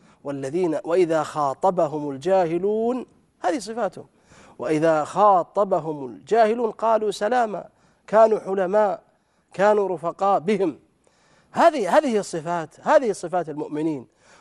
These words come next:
ولذا عز، الله عز وجل رغب المؤمنين بذلك، فقال عز من قائل عليما: "ولا تستوي الحسنة ولا السيئة، ادفع بالتي هي أحسن". ولا تستوي الحسنة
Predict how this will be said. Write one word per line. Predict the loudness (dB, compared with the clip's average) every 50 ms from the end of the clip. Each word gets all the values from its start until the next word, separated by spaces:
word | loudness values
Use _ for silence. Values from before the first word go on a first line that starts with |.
| _ -2
ولذا | 2 4 4 4 4 2 2
عز، | 2 2 -2 -2 -2
الله | -2 0 2 2 2
عز | 0 0 -2 -2 -2
وجل | -2 0 2 0 0 0 0 -8 -10 _ _ _ _ _ _ _ _ _ _ _ _ 2
رغب | 4 4 4 4 0 0 2
المؤمنين | 2 0 0 0 0 2 2 2 0 0 -2 -8 -8
بذلك، | -10 -4 0 2 2 2 2 0 -8 -8
فقال | -8 -8 -4 0 2 2 2
عز | 2 0 -2 -4 -4 -4 -4 -2 -2 -4
من | -4 -4 -4
قائل | -4 0 0 0 2 0 -6 -10 -10
عليما: | -8 -4 -2 -2 0 -2 -4 -6 -8 _ -20 -20 -20 -20 _ -4
"ولا | 0 2 4 6 4 4
تستوي | 2 -2 -8 -12 -6 -2 0 0 0
الحسنة | -2 -2 -6 -4 0 0 0 0 0 -2 -6 -10 -10 _ -2
ولا | 0 0 0
السيئة، | 0 -4 -12 -14 -14 -14 -16 -18 -18 -20 -20 _ _ _ _ _ _ _ _ _ _ _ _ _ _ _ _ _ _ _ -4 -2
ادفع | -2 -2 0 -4 -2 0 0 0 0 -2 -8 -14
بالتي | -10 -4 -4 -4 -2 -2 -4 -2 -2 -2 -2 _ -4 -4 -2 0 0 0 0
هي | 0 -2 -2 -2 -2
أحسن". | -6 -6 -8 -12 -14 -14 -14 _ _ _ _ _ _ _ _ _ _ _ _ -20 -20 -20 -20 -20 _ _ _ _ _ -4
ولا | -2 2 2 2
تستوي | 0 0 -6 -4 2 2 4 4
الحسنة | 4 0 0 -6 -4 -4 -4 -4 -4 -8